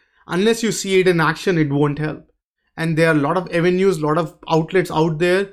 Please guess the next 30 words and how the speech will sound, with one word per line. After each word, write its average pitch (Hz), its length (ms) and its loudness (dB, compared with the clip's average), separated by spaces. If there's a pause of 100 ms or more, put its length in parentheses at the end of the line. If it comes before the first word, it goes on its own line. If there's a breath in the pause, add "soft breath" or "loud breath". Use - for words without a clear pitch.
(400 soft breath)
who 190 240 -4
are 165 380 0 (540)
starving - 1120 -2
for 170 140 -2
good 156 260 -4
talent, 196 460 -2 (280 soft breath)
who 151 120 -6
can 165 220 -2
barter 151 320 0
their 160 200 4
s-, 156 180 -6
mm, 139 640 -8 (120)
uh, 151 140 -6
their 147 300 0
hours 160 500 -2 (400)
and, 156 160 0
and, 156 240 -2
and 156 180 0
provide 156 380 2
value 147 300 2
to 151 100 0
these 143 180 -2
companies. 139 540 -8 (300)
And 151 200 0
you 156 200 0
would 175 340 0
be 160 440 -2 (340)
really, 165 1000 0
really 160 460 2
learn, 147 500 -4